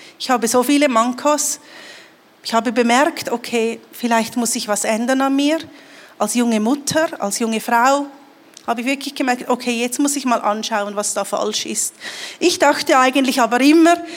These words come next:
ja, ich muss etwas mein Äußeres verändern, vielleicht etwas abnehmen, meine Haare verändern, Kleiderstil wechseln, dann kommt das schon gut.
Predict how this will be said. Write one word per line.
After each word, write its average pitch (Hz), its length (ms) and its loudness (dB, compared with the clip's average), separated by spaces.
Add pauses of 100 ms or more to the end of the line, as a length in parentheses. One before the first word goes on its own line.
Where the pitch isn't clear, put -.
(180)
ja, 208 480 2
ich - 200 -6
muss 220 220 -2
etwas 220 320 -2
mein 220 180 0
Äußeres 330 760 4 (100)
verändern, 294 680 4
vielleicht 220 380 0
etwas 226 280 -2
abnehmen, 285 720 4 (240)
meine 220 300 0
Haare 302 340 6
verändern, 294 840 4 (640)
Kleiderstil 285 720 2
wechseln, 277 560 0
dann 233 220 0
kommt 247 260 2
das 226 160 2
schon 254 240 4
gut. 247 460 -2